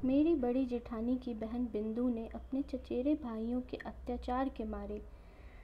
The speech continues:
एक दिन हमारे घर में अपनी दीदी के पास आश्रय लिया था, तब तुम लोगों ने सोचा था, "यह कहाँ की बला आ गई? आग लगे मेरे स्वभाव को, करती भी क्या?" देखा,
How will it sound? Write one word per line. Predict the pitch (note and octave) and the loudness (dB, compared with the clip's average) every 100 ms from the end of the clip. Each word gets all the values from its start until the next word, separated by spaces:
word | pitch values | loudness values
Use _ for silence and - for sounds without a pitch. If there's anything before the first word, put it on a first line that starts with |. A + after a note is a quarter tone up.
| - - - - | -18 -20 -8 -2
एक | E4 - | -2 0
दिन | F4 E4 | 2 4
हमारे | C#4+ C4+ C4 C4+ | 6 4 4 2
घर | C4+ B3+ | 2 -2
में | C4 D4 D4+ | 2 0 -2
अपनी | - - C#4+ D4 | -8 -4 4 6
दीदी | C#4 A#3+ A3+ B3 | 6 0 -4 -4
के | A#3 | -4
पास | G#3+ A3 A3 - - | -6 -6 -8 -10 -10
आश्रय | G#3 - A3+ A3+ | -10 -8 -6 -4
लिया | A3+ A3+ A3+ | -4 -4 -6
था, | - A3+ - - - - - - - - | -8 -14 -14 -18 -18 -20 -18 -18 -18 -6
तब | F#4+ - - | -4 -2 4
तुम | D4 D#4 | 8 8
लोगों | D#4 C#4+ | 8 6
ने | C#4 C#4+ | 6 4
सोचा | B3+ A3 A3+ A3+ | 2 -4 -6 -8
था, | - A#2+ - - - - - C#4+ | -8 -14 -14 -18 -20 -20 -18 -10
"यह | F4 - - | -10 -10 -10
कहाँ | G3+ A#3 C4+ | -6 -2 0
की | B3+ | 0
बला | G3 G3+ - | -4 -4 -4
आ | A3 - | -4 -6
गई? | - A2 A2 - - - - - - - - - - | -8 -8 -10 -14 -16 -16 -18 -18 -18 -18 -18 -8 0
आग | C4+ D#4 | 4 4
लगे | C4+ B3 A#3+ | 4 2 2
मेरे | A#3+ A3 A3 | 0 -2 -6
स्वभाव | - G#3 G#3 G#3 | -6 -8 -6 -6
को, | A3 - - - - - - | -6 -12 -14 -16 -18 -16 -8
करती | - B3+ - D#4 | -4 -4 2 4
भी | C#4 B3 | 4 2
क्या?" | - A3+ - - - - - - - - - | -2 -6 -8 -16 -16 -16 -14 -12 -12 -12 -4
देखा, | G#3 G#3 - | 0 0 -2